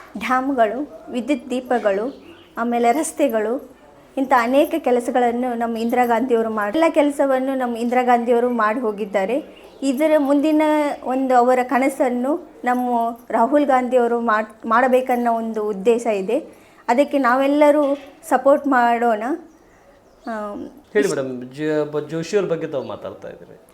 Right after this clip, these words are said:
Speaker 1: ಹೌದು ಸರ್,
Speaker 2: ಹೇಳಿ.
Speaker 1: ಇಷ್ಟು ವರ್ಷ ಇದನ್ನೆಲ್ಲ ಮಾಡಿರ್-, ಮಾಡಿರುವ ಕೆಲಸಕ್ಕೆ ಶೂನ್ಯ ಆಗಿದೆ.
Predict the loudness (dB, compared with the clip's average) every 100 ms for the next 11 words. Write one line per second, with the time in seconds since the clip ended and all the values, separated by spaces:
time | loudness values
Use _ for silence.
0 | _ -8 -6 -6 -8 -6 -6 -8 -20 -12
1 | -6 -6 -2 2 2 2 0 2 0 -2
2 | 0 0 0 0 0 0 -4 -6 -16 -12
3 | -4 0 0 0 0 0 -2 -2 -2 -4
4 | -4 -4 -2 -2 0 -2 -2 -6 -4 -4
5 | -6